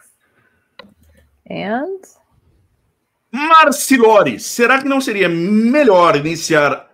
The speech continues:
Speaker 2: a operar no Brasil e com o tempo migrar para os Estados Unidos? É uma ótima pergunta. É uma ótima pergunta. Deixa eu te falar.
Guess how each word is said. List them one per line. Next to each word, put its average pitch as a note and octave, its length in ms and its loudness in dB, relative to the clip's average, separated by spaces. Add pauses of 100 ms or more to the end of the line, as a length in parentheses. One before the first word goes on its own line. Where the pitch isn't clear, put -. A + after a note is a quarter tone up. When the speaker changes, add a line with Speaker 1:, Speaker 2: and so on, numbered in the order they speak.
Speaker 2:
a D3+ 100 0
operar C3+ 380 2
no F3 240 0
Brasil C3+ 440 -2
e B2 100 -6
com E3+ 200 -8
o D3+ 40 -8
tempo C#3+ 240 -4
migrar B2+ 320 -4
para A#2+ 140 -8
os A2+ 60 -12
Estados G#2 260 -10
Unidos? D3+ 440 -6
É A3+ 80 -2
uma A#3 400 -2
ótima F#3 960 0
pergunta. G3+ 800 0 (180)
É D#3+ 80 -2
uma E3+ 200 -2
ótima D3 320 -4
pergunta. A#2 320 -12 (960)
Deixa G#3+ 220 0
eu A3+ 60 0
te G#3+ 80 -6
falar. F3 400 -2